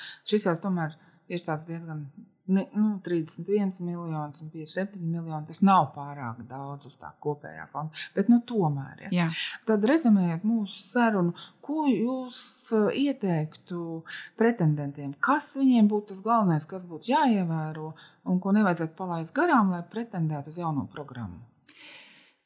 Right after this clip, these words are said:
Speaker 2: Es, eh, domāju, kad, eh, tas, tas svarīgākais, kā es arī teicu, galvenais ir savā starpā vienoties dzīvokļu īpašniekiem un vienoties par, par to, ko darīt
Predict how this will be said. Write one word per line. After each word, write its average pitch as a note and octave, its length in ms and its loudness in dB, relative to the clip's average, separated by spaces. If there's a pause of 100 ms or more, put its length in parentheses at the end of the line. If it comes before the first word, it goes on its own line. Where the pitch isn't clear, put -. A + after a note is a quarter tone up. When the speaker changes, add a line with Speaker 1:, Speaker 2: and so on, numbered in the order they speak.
(120)
Speaker 2:
Es, - 300 2
eh, E3 420 -4
domāju, G3+ 640 2
kad, D3+ 300 -10
eh, D#3 160 -6 (1400)
tas, F3 260 2
tas E3+ 180 -4 (140)
svarīgākais, D#3+ 880 0
kā F#3 180 -6
es E3 160 -6
arī D#3+ 200 -10 (100)
teicu, A3 500 0
galvenais F#3 640 0
ir D#3 100 -12
savā F#3+ 340 -4
starpā - 500 -10
vienoties D3 840 -6
dzīvokļu D3+ 600 -6
īpašniekiem D#3+ 680 -6
un D3 100 -12
vienoties D#3+ 760 -4
par, D3 260 -10 (140)
par D3 200 -10
to, E3 200 -8
ko D#3 260 -6
darīt A3+ 480 -4